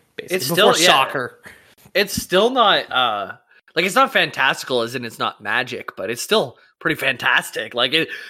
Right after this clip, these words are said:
Speaker 2: huge, like, mountain ranges that are very, very impressive, and then,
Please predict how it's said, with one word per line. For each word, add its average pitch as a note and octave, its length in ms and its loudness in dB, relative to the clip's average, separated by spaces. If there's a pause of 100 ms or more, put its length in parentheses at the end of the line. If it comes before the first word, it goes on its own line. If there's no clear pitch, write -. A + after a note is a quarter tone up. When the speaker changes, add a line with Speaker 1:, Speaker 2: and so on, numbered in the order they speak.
Speaker 2:
huge, G3+ 500 0 (260)
like, B2 220 -2 (160)
mountain E3+ 480 0
ranges E3+ 600 0
that C#3 100 0
are B2 100 -2 (160)
very, D#3 340 2
very C#3+ 200 2
impressive, C3+ 800 -4
and A#2+ 180 -2
then, A#2+ 240 -6